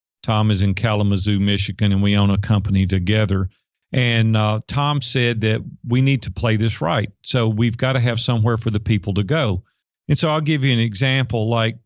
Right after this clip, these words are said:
when I do an interview, at the end of the interview, I'll give away three documents.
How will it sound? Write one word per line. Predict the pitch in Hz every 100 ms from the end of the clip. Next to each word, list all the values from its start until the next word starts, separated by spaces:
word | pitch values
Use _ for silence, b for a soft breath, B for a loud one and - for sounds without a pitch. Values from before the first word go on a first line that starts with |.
| _
when | 131 127 117 117
I | 139
do | 147 131 151 156
an | 131
interview, | 131 151 160 101 104 104 110
at | - 117
the | 120
end | 139
of | 123
the | 110 123
interview, | 165 113 104 107
I'll | - 123
give | 123 117
away | 117 113 107
three | - 117
documents. | 107 104 104 - 104 - -